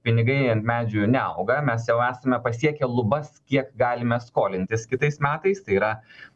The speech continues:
vis tiek yra, e, įsipareigojimai neturėti didesnio negu tris procentus siekiančio, e, tris procentus B V P siekiančio biudžeto deficito.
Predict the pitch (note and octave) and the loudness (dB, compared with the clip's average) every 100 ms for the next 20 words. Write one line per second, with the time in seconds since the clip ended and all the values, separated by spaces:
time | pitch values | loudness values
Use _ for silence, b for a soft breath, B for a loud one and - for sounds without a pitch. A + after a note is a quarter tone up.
0 | - - C#3+ C#3 - A2 G#2+ G2+ F#2 - | -8 -2 -2 -2 -2 0 0 -2 -6 -4
1 | G#2 G2 - A2 B2 G#2 G2+ A2 A#2 A2 | -2 0 -2 -2 -2 0 0 0 0 0
2 | G#2 G2+ - A2 A2+ G#2 G2 - G#2 A2+ | 0 0 0 -2 0 0 0 0 0 2
3 | A2+ G2+ G2 F#2+ - A2+ - G#2 - F#2 | 0 -2 0 0 0 -2 -2 -4 -2 -4
4 | F#2+ G#2 G2 F#2+ F#2+ F#2+ F2+ E2+ _ _ | -2 -4 0 -2 0 0 -2 -6 _ _
5 | _ _ _ _ G#2 G2 F#2+ E2+ - A2+ | _ _ _ _ 0 2 2 -2 -2 -2
6 | A2+ A2+ A2+ G#2 F#2+ G2 F#2+ A2+ G#2+ A2 | 0 -2 0 0 2 2 2 0 0 0
7 | G#2 G2+ F#2+ G#2+ G#2+ F#2+ - - - | 0 0 2 0 0 -2 -2 -2 0